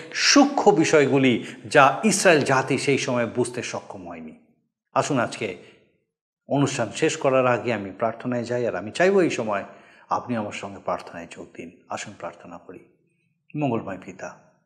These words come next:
প্রভু, তোমার মহা অনুগ্রহ, তোমার দয়া যে তুমি আমাদের জীবনে বারবার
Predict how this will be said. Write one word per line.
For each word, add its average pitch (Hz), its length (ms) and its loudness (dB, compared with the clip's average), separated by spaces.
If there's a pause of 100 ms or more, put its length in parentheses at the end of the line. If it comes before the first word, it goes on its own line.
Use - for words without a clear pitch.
(540)
প্রভু, 185 220 2
তোমার 135 240 0
মহা 135 260 0
অনুগ্রহ, 123 540 -2
তোমার 98 360 -8
দয়া 113 320 -2
যে 101 160 -8
তুমি 107 220 -10
আমাদের 104 360 -8
জীবনে 104 320 -10
বারবার 117 680 -2